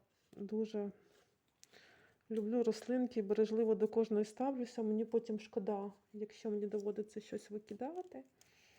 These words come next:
Так, і я підготувала водичку. Це водичка без газу куплена. М, я не поливаю водичкою з крану, не поливаю водичку з колодця, який в нас є, да, тут колонка є.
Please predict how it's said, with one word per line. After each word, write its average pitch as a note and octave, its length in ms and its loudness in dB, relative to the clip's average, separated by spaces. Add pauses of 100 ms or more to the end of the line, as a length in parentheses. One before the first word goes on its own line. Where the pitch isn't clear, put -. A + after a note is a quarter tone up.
(1500)
Так, G3 320 -6 (720)
і C4 300 -6
я D4 160 -2
підготувала C4 560 2
водичку. C#4+ 500 4
Це B3 200 2
водичка G#3+ 640 -2
без A#3+ 400 6
газу F#3+ 440 2
куплена. B3+ 640 0 (300)
М, A3+ 440 2
я A3 280 4
не A3+ 100 6
поливаю G#3+ 540 2
водичкою F#3+ 680 -4
з - 100 -16
крану, F#3+ 460 -6
не G#3+ 120 -2
поливаю G#3+ 520 -2
водичку G3 420 -10
з - 60 -20
колодця, F3+ 500 -6
який A3+ 340 -4
в - 20 -2
нас A3+ 320 -6
є, A3+ 200 -4
да, B3 220 0
тут - 160 -16
колонка G3+ 480 -4
є. G3+ 200 -2